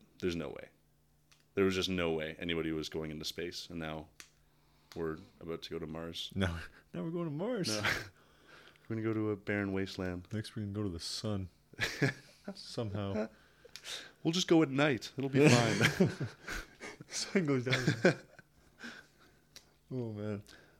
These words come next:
Speaker 2: Well, it's like, uh, I saw something on the internet. And of course, you know, internet, you can't really trust it.
Speaker 1: <laughs>
Speaker 2: But, like, they're like, "Oh, yeah, there's, like, water on Mars." But it's like, what if there's actually life on Mars? And, like, what we're doing, just slowly killing the planet.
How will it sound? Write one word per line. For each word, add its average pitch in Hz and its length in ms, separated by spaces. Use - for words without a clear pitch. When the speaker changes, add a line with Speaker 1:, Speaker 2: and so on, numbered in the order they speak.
Speaker 2:
Well, 135 160
it's 127 140
like, 123 320
uh, 98 340
I 117 100
saw 147 220
something 143 240
on 120 80
the 107 100
internet. 104 320
And 90 180
of - 80
course, 85 220
you 80 100
know, 82 60
internet, 82 360
you 87 60
can't 87 160
really 78 140
trust - 320
it. - 140
Speaker 1:
<laughs> - 240
Speaker 2:
But, 104 180
like, 92 240
they're 90 120
like, 90 140
"Oh, 123 80
yeah, 135 160
there's, 101 180
like, 87 140
water 104 380
on 87 100
Mars." 92 420
But 90 120
it's - 140
like, 87 180
what 98 240
if - 400
there's 90 220
actually 92 240
life 87 340
on 82 160
Mars? 76 520
And, 85 100
like, 82 120
what 87 120
we're 85 220
doing, 80 240
just 80 160
slowly 85 340
killing 87 320
the 80 60
planet. 78 480